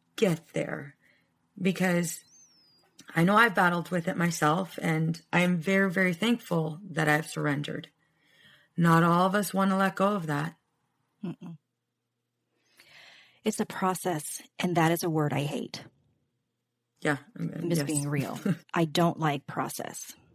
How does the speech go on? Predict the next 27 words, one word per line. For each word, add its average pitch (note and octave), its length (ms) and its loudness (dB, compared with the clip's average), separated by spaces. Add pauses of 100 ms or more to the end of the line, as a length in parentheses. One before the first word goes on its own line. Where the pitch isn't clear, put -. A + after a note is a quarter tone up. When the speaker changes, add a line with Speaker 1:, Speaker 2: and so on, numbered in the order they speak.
(680)
Speaker 2:
but F3+ 100 6
it's F#3 140 2
a G#3+ 40 -4
process. - 640 -2 (460)
And F#3 180 4
what F3 240 6
God F3 360 4
began E3 300 0
to D#3+ 60 -4
show A3 280 2
me D#3 360 -6 (360)
is F#3 240 4
that D#3 320 4 (200)
my F3 240 2
narrative, D#3+ 720 2 (260)
the E3+ 120 0
voices E3 420 -2
that D#3+ 140 0
were D#3+ 80 2
inside D3 380 -2
of D#3 60 -4
my D3+ 120 -2
head, D#3 340 0
those D3+ 220 -2 (120)
thoughts, D3 420 0
those D3 260 -4 (100)
fears, D3+ 480 -2